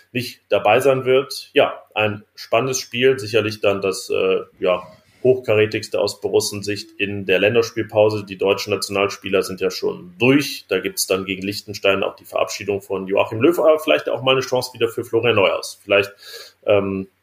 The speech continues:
honoriert Hansi Flick ja sein Tor gegen Mainz oder, ja, will ihn überhaupt auch mal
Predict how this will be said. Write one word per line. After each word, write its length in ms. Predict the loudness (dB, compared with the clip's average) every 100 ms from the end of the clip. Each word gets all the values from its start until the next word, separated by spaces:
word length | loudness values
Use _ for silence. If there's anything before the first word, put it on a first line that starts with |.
| -8
honoriert 540 | -2 0 2 2 0 -6
Hansi 240 | -14 -12 -12
Flick 260 | -10 -4
ja 120 | -2 0
sein 200 | -2 0
Tor 240 | 2 2
gegen 220 | 0 -4
Mainz 420 | 0 0 -2 -6
oder, 380 | -6 -4 -4 -6 _ _
ja, 260 | 0 0 -4 _
will 100 | 0
ihn 100 | 0
überhaupt 400 | 2 2 2 2
auch 180 | -4 0
mal 260 | 2 2